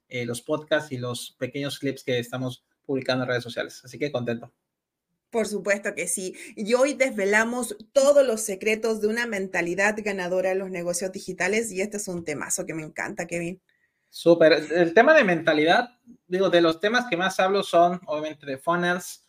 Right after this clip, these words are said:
Speaker 1: negocios digitales y mentalidad para emprendedores. Así que hoy vamos a disfrutar mucho hablar de, del famoso mindset,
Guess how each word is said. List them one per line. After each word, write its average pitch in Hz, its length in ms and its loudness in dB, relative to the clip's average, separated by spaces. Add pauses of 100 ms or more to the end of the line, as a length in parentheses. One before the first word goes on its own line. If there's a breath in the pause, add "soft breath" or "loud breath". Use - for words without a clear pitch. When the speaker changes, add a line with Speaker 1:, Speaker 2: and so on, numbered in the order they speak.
(240)
Speaker 1:
negocios 151 400 0
digitales 147 640 0
y 147 80 -6
mentalidad 127 520 -4
para 143 140 -2
emprendedores. 127 460 -6
Así 139 100 -12
que 165 140 2
hoy 170 80 8
vamos 180 260 4
a 170 40 2
disfrutar 139 340 2
mucho 170 260 -2
hablar 147 240 0
de, 143 300 -2 (260)
del 127 160 -4
famoso 143 400 -2
mindset, 165 680 0